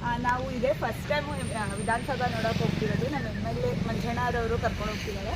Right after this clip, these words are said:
ಆ, ಪೇಪರು, ಟಿ ವಿಲಿ ಬಿಟ್ರೆ ಇನ್ನೆಲ್ಲೂ ನಾವು ವಿಧಾನಸಭೆನ ನೋಡಿರ್ಲಿಲ್ಲ. ಆದ್ರೆ ನಮ್ಮ ಎಮ್ ಎಲ್ ಎ ಮಂಜಣ್ಣ ಅವರು ಎಲ್ಲ ವಿದ್ಯಾರ್ಥಿಗಳು ನೋಡ್ಲಿ ಅಂತ ಇದೇ ಫಸ್ಟ್ ಟೈಮ್ ಕರ್ಕೊಂಡು ಹೋಗ್ತಿದ್ದಾರೆ. ನೂರೈವತ್ತು ವಿದ್ಯಾರ್ಥಿಗಳನ್ನು.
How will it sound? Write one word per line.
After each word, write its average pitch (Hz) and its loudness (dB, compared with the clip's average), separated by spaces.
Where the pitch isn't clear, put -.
ಆ, 226 2
ಪೇಪರು, 320 6
ಟಿ - 0
ವಿಲಿ 277 -2
ಬಿಟ್ರೆ 269 2
ಇನ್ನೆಲ್ಲೂ 254 0
ನಾವು 254 -2
ವಿಧಾನಸಭೆನ 233 -2
ನೋಡಿರ್ಲಿಲ್ಲ. 214 -2
ಆದ್ರೆ 240 2
ನಮ್ಮ 233 -2
ಎಮ್ 226 -2
ಎಲ್ 247 -2
ಎ 262 -2
ಮಂಜಣ್ಣ 226 -2
ಅವರು 233 2
ಎಲ್ಲ 233 4
ವಿದ್ಯಾರ್ಥಿಗಳು 247 2
ನೋಡ್ಲಿ 233 0
ಅಂತ 220 -2
ಇದೇ 240 0
ಫಸ್ಟ್ 240 0
ಟೈಮ್ 269 0
ಕರ್ಕೊಂಡು 233 0
ಹೋಗ್ತಿದ್ದಾರೆ. - 0
ನೂರೈವತ್ತು 240 -2
ವಿದ್ಯಾರ್ಥಿಗಳನ್ನು. - 0